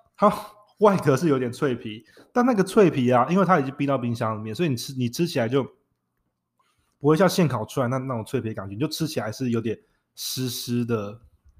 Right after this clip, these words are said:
的那一种，就是冰过的那种脆皮，所以它不是脆皮。然后它里面的中间就是冰上起-，起司吧，那你吃起来就是，是起司蛋糕中间的起司，所以你就可以想象它大概是什么味道，你不会觉得说吃到，哇，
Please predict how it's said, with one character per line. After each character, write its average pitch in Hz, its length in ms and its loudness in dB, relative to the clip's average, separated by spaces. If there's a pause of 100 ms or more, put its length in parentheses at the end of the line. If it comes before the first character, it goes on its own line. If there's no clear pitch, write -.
(100)
的 110 100 -4
那 120 140 -4
一 120 40 -2
种， 117 440 -12
就 139 100 -8
是 143 120 -6
冰 131 340 -4
过 127 220 0
的 104 100 -6
那 113 140 -4
种 101 180 -12
脆 110 240 -10
皮， - 260 -20 (160)
所 - 120 -4
以 139 40 2
它 131 120 0
不 - 180 -8
是 117 80 0
脆 117 180 -4
皮。 101 220 -20 (640)
然 123 120 -4
后 156 80 2
它 175 120 2
里 120 120 0
面 131 180 -2
的 113 280 -2
中 120 340 -4
间 151 100 0
就 143 120 0
是 143 60 -4
冰 135 220 -4
上 123 240 -4
起-， 113 140 -14
起 98 240 -16
司 101 240 -14
吧， 95 180 -12
那 180 100 0
你 147 60 0
吃 175 140 -2
起 135 80 0
来 120 80 2
就 123 80 -2
是， 135 100 -4
是 131 400 -6 (420)
起 135 200 -2
司 139 120 -2
蛋 139 180 4
糕 127 100 0
中 123 100 0
间 123 80 -2
的 120 80 -2
起 107 220 -10
司， 101 340 -14 (1000)
所 - 200 2
以 180 80 4
你 135 280 -2
就 170 120 0
可 151 80 2
以 143 60 4
想 139 160 -4
象 131 140 -2
它 127 80 -2
大 135 100 2
概 117 80 2
是 117 80 0
什 117 140 -10
么 98 80 -10
味 107 160 -4
道， 98 260 -6 (240)
你 123 100 -6
不 117 100 -2
会 156 100 4
觉 131 100 -2
得 123 80 0
说 123 220 -6
吃 120 160 -8
到， 120 200 2
哇， 120 160 -4